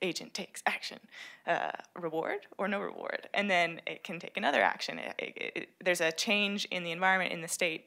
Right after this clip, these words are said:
immediately, uh, and it can immediately assess whether that action was good.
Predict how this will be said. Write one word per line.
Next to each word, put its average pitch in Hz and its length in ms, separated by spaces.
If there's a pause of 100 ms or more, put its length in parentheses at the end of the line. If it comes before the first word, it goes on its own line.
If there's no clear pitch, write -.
immediately, 185 720 (400)
uh, 160 220 (100)
and 190 120
it - 100
can 175 280 (500)
immediately 175 480
assess - 520
whether 170 260
that - 140
action - 340
was - 140
good. - 200